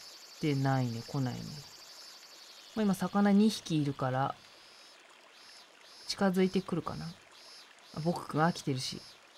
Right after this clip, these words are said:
あ、左の魚近づいてきた気がするぞ。あ、来ない。どっちだ？上の魚か下の魚か。あ、下の魚っぽいな。来てないか？近づいて。あ、ヒットした、今。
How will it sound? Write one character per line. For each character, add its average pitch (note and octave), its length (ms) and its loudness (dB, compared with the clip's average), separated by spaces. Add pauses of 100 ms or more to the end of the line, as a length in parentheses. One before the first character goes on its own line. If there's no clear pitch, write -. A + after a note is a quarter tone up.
(420)
あ、 C#3 140 2 (100)
左 F#3+ 400 4
の G3 120 6
魚 F#3+ 340 4
近 - 200 0
づ G3 160 4
い G3+ 80 4
て G3+ 100 2
き - 80 -6
た F3 100 2
気 D3+ 120 -6
が C#3+ 120 0
す C#3 120 -6
る C#3+ 100 0
ぞ。 B2 240 -4 (500)
あ、 - 80 -8
来 E3 220 0
な C#3+ 160 0
い。 C3+ 80 -10 (720)
ど F3 100 2
っ - 20 0
ち - 160 0
だ？ B2+ 160 6 (260)
上 F#3 220 4
の G#3 120 6
魚 G3 360 4
か F#3+ 160 2
下 G3 160 2
の F#3 80 4
魚 F3 340 0
か。 D#3+ 220 -2 (840)
あ、 - 240 4
下 - 220 0
の A#3 80 4
魚 G#3+ 300 4
っ G3+ 60 -4
ぽ G3+ 140 4
い D3 60 4
な。 B2 160 -4 (1700)
来 - 80 -14
て G3 100 0
な C#3+ 100 0
い B2+ 60 -2
か？ D3 120 -2
近 - 180 0
づ C3+ 160 0
い C3+ 100 0
て。 C#3 280 -2 (800)
あ、 A#3+ 120 6 (300)
ヒ E4 100 2
ッ - 60 -6
ト D#4+ 80 4
し - 80 8
た、 A#3+ 80 12
今。 F3+ 240 12